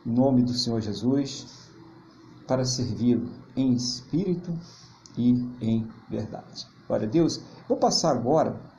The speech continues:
a pass-, a palavra para o nosso irmão Luiz, em nome do Senhor Jesus.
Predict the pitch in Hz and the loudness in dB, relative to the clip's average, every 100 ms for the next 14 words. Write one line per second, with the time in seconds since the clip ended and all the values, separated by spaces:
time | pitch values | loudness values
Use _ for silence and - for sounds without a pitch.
0 | - - 143 127 127 - - 123 123 120 | -20 -16 -16 -6 -6 -6 -2 -2 0 0
1 | 127 127 127 123 123 131 - 107 123 123 | 2 0 -2 2 2 2 -2 0 4 4
2 | 110 120 123 117 117 117 110 - 123 113 | 4 2 2 2 0 -2 -6 -8 -6 -6
3 | 107 101 - - - | -8 -10 -10 -8 -10